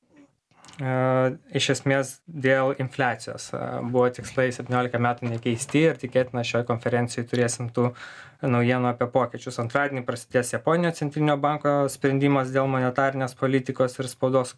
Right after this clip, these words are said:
konferencija. Vėliau bus skelbiami Europos ir Vokietijos zef indekso rezultatai. Trečiadienį svarbių duomenų nesuplanuota, o ketvirtadienį dėmesys bus sutelktas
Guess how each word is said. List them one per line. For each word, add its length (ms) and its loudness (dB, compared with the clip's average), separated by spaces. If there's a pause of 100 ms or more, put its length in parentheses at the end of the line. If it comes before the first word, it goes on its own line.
(120)
konferencija. 720 0
Vėliau 320 2
bus 220 -2
skelbiami 420 0
Europos 460 0
ir 100 0
Vokietijos 640 2
zef 320 0
indekso 540 0 (340)
rezultatai. 720 0 (500)
Trečiadienį 560 0
svarbių 380 0
duomenų 400 2
nesuplanuota, 680 0
o 80 0
ketvirtadienį 720 -2
dėmesys 400 -4
bus 240 -4
sutelktas 640 0